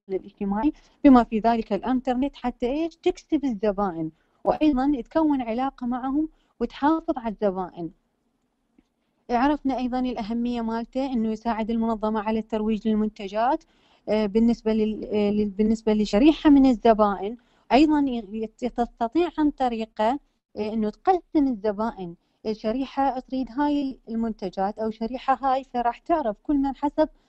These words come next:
قاعدة البيانات الموجودة إلها عن الزبائن. آه، أيضا تطرقنا إلى أهداف، آه، إنه إمكانية المنظمة البيع والشراء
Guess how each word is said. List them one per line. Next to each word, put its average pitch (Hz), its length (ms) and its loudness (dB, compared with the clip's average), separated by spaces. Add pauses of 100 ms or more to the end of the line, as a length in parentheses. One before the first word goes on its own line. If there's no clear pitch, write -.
(140)
قاعدة 277 400 2
البيانات 262 600 -6
الموجودة 226 520 -6
إلها 262 360 -4 (340)
عن 254 220 0 (300)
الزبائن. 180 640 -4 (480)
آه، 240 300 -2
أيضا 277 360 2 (280)
تطرقنا 262 600 0
إلى 254 200 0
أهداف، 247 560 -4 (300)
آه، 226 160 0
إنه 233 380 -2
إمكانية 240 680 -2
المنظمة 247 800 -2 (400)
البيع 240 340 2
والشراء 247 560 -2